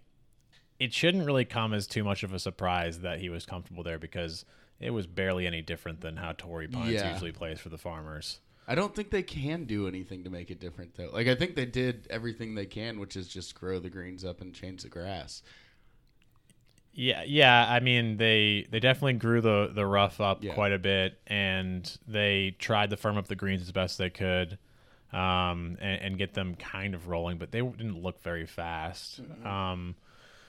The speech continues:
Speaker 1: yeah, I mean, you know, it, Rahm made this major interesting. Um, he gave it the, you know, lively finish that it deserved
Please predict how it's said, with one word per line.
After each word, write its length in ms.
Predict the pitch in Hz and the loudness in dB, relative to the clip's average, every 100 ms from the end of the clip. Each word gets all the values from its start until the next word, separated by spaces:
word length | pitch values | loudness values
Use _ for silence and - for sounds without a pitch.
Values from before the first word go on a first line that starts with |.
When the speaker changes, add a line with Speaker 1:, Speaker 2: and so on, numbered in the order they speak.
| - - - - | -20 -20 -20 -6
Speaker 1:
yeah, 380 | 127 135 120 - | 4 6 6 2
I 140 | - 170 | -2 2
mean, 400 | 175 160 147 123 - - - - - - - - - _ - - | 4 4 4 -2 -8 -12 -14 -18 -20 -20 -20 -20 -20 _ -20 -6
you 100 | 135 | 2
know, 180 | 131 127 | 4 4
it, 300 | 123 127 - - - | 6 4 0 -18 -8
Rahm 600 | 127 143 180 190 165 131 | 2 4 6 6 6 6
made 480 | 127 131 127 113 107 | 8 10 8 4 2
this 640 | 117 110 - - - - - - - - - - | 4 4 2 -2 -4 -10 -16 -20 -20 -20 -20 -14
major 840 | 113 110 110 110 101 104 101 95 92 - - _ _ - | -6 4 6 6 4 2 2 0 -4 -18 -20 _ _ -10
interesting. 720 | 110 117 143 127 160 156 151 135 - - - | -6 -2 -2 0 0 2 0 -8 -18 -20 -6
Um, 540 | 107 104 101 101 95 - | 0 0 0 -2 -6 -10
he 280 | - 110 | -6 -4
gave 340 | 95 110 113 110 | 0 2 4 2
it 220 | 107 - | -2 -2
the, 520 | 104 98 95 90 92 - - | -2 0 0 -2 -6 -12 -12
you 120 | 113 | -6
know, 320 | 98 92 90 95 | -4 -4 -4 -2
lively 520 | 101 101 104 107 98 | 2 4 2 -2 -4
finish 380 | 104 104 104 - | -4 -4 -4 -4
that 120 | 101 | -4
it 160 | 95 | -4
deserved 640 | 101 90 95 104 123 139 | -6 -6 -2 0 -2 -2